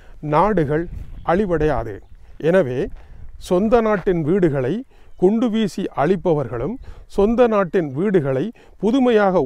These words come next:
உருவாக்குபவர்களுக்கும் இடையில் இருக்கின்ற வேறுபாடை மக்கள் உணர்ந்து கொண்டால், சொந்த நாட்டை உருப்படியாக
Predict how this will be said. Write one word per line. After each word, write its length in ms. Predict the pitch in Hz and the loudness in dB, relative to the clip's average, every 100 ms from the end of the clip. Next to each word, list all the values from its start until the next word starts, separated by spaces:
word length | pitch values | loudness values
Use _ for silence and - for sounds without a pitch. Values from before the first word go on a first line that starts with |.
| 143 | 2
உருவாக்குபவர்களுக்கும் 1000 | 202 220 208 190 185 170 160 156 170 143 - | 0 4 2 2 0 0 0 -2 -4 -6 -4
இடையில் 380 | 160 220 208 | 0 0 0
இருக்கின்ற 420 | 165 170 175 151 123 | -2 -2 -4 -4 -2
வேறுபாடை 600 | 143 214 170 165 156 135 - | -2 -2 0 -2 -2 -4 -10
மக்கள் 440 | - 151 - 180 113 | -8 -8 -4 -6 -6
உணர்ந்து 440 | 113 151 175 151 | -6 -4 -4 -4
கொண்டால், 400 | 131 110 95 165 262 _ _ - _ _ - - | -6 -8 -6 -8 -10 _ _ -20 _ _ -20 -20
சொந்த 500 | - - 165 208 220 | -12 0 0 4 2
நாட்டை 400 | 190 165 135 143 147 - _ _ - - | 2 0 -4 -6 -6 -12 _ _ -20 -8
உருப்படியாக 920 | 151 220 214 220 190 175 160 131 139 | 0 0 0 0 0 0 0 0 -4